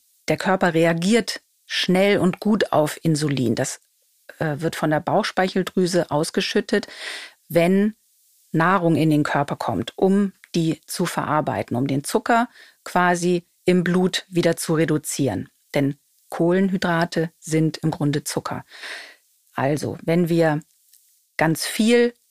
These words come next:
Blutzucker haben, kümmert sich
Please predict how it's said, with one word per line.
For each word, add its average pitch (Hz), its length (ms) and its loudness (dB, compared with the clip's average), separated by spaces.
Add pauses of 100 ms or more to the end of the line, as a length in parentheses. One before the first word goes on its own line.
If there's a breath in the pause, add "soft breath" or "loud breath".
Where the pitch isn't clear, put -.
(1600)
Blutzucker 196 680 2
haben, 143 400 -2
kümmert 196 380 2
sich - 420 -2